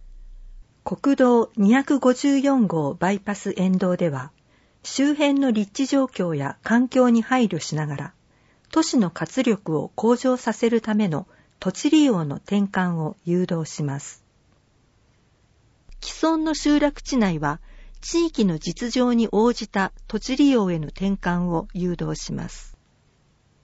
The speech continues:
括弧二、住環境整備の方針。密集市街地における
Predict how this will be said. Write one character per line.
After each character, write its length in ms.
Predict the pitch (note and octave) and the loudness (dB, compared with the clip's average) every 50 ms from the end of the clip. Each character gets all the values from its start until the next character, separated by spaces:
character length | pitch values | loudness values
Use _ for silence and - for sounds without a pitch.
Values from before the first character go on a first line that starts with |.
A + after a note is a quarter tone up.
| _ _ _ _ _ _ _ _ _ _ _ _ _ | _ _ _ _ _ _ _ _ _ _ _ _ _
括 160 | - D#4 E4 - _ _ | -10 -10 -10 -10 _ _
弧 140 | - F3+ E3+ | -10 -8 -8
二、 340 | D#3+ D#3+ F#3 F#3 F#3 G#3 - - - - - - - - - - - - | -6 -6 -4 -4 -4 -6 -10 -16 -20 -20 -20 -20 -20 -20 -20 -12 -10 -8
住 280 | F3 G#3 C4+ D#4 E4 | -2 2 2 2 2
環 300 | D#4+ - E4 E4 D#4+ D4+ | 2 0 0 0 0 -2
境 260 | - - G#3 F3+ E3+ | -4 -4 -2 -2 -2
整 300 | E3+ - - C4 C4 A#3+ | -4 -2 0 0 2 2
備 120 | G#3+ F#3+ F3 | 0 0 -2
の 140 | D#3 C#3 C#3 | -4 -4 -8
方 260 | - - - E3 E3 | -6 -4 -2 -2 -2
針。 440 | D#3 - - - C3+ C3 C3+ - - - - - - - - - - - _ _ - - - - - - - - - - - - - | -2 -6 -8 -8 -8 -8 -8 -10 -14 -18 -20 -20 -20 -20 -20 -20 -20 -20 _ _ -20 -20 -20 -20 -20 -20 -20 -20 -20 -20 -20 -12 -2
密 220 | - G3 G#3 G#3 - | 2 2 2 2 2
集 300 | - - - D#4 D#4+ D#4+ | -2 0 2 2 4 2
市 160 | - - C#4+ | 2 0 0
街 260 | D4 D#4 D#4 D#4 D4 | 2 2 2 0 -2
地 140 | - - F#3 | -2 -2 -2
に 120 | E3+ D#3+ - | -2 -2 -4
お 80 | - D#3+ | -6 -6
け 200 | - - G3+ E3+ | -4 -2 -2 -2
る 200 | - D#3 D#3 | -2 -4 -6